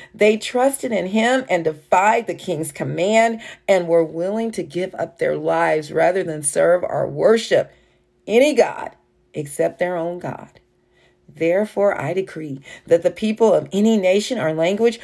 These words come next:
who say anything against the God of Shadrach, Meshach, and Abednego be cut into pieces and their houses be turned into piles of rubble, for no other God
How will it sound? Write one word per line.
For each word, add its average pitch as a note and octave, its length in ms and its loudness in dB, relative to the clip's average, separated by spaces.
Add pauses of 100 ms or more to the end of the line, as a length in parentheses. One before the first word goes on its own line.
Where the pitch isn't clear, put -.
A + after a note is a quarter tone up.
(120)
who C4 120 4
say A3 340 2
anything B3+ 400 4
against G3+ 380 2
the E3 80 2
God F#3 240 4
of F3 80 -2
Shadrach, F#3 480 2
Meshach, F#3 420 -4
and E3 80 -2
Abednego A#3+ 680 0 (300)
be E3+ 200 -4
cut D#4+ 320 2
into C4+ 200 -4
pieces A3+ 460 -2
and D#3+ 180 -2 (220)
their F#3 200 4
houses B3+ 500 -2 (280)
be F#3 160 -6
turned D4 380 0
into A#3 200 0
piles G3 440 -4
of D#3+ 180 -4
rubble, E3 460 -2 (340)
for D#3 120 -12
no F#3+ 220 0
other B3+ 200 2
God E3 340 -2